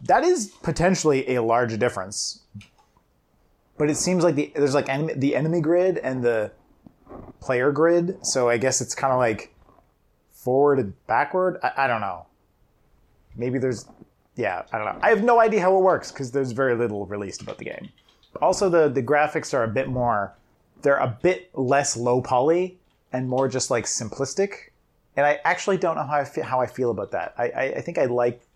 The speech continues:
the, like, super low poly aesthetic better than what I've seen so far, but it's also super early and it might change a bit.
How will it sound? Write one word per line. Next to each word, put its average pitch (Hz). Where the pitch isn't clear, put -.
the, 107
like, 101
super -
low 117
poly 98
aesthetic -
better 175
than 143
what 147
I've 143
seen 147
so 131
far, 180
but 127
it's -
also 165
super 113
early 101
and 95
it 95
might 98
change 90
a 78
bit. 82